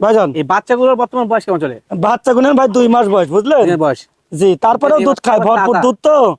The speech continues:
Speaker 1: তারপরেও
Speaker 2: মোটা তাজা
Speaker 1: দুধ
Speaker 2: বাচ্চা।
Speaker 1: খায়, জি।
Speaker 2: আচ্ছা, আচ্ছা।
Speaker 1: দেখেন কি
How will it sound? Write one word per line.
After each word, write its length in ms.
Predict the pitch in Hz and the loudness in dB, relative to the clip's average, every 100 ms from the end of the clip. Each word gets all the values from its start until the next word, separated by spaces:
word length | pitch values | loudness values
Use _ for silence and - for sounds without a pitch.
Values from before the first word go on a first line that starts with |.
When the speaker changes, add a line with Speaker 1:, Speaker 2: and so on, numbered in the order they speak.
| _ _ _ - | _ _ _ -4
Speaker 1:
তারপরেও 400 | 202 208 254 262 | -2 0 0 0
Speaker 2:
মোটা 80 | |
তাজা 120 | 233 208 | 0 -2
Speaker 1:
দুধ 100 | - | -2
Speaker 2:
বাচ্চা। 100 | - | -4
Speaker 1:
খায়, 180 | 165 127 147 143 | -4 -6 -8 -2
জি। 120 | 185 | -2
Speaker 2:
আচ্ছা, 140 | 143 | -2
আচ্ছা। 280 | 147 - 131 113 _ _ - | -8 -10 -12 -12 _ _ -4
Speaker 1:
দেখেন 280 | 196 226 285 | -2 0 -2
কি 60 | 269 | 0